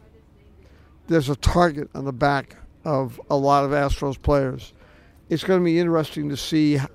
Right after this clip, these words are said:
how they hold up with that. I think that that's,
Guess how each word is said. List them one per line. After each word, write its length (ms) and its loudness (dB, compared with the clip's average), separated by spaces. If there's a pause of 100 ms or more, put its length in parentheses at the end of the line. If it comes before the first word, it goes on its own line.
how 200 2
they 120 4
hold 300 2
up 180 -2
with 100 -2
that. 220 -2 (240)
I 100 -4
think 200 -8
that 200 -8
that's, 560 -4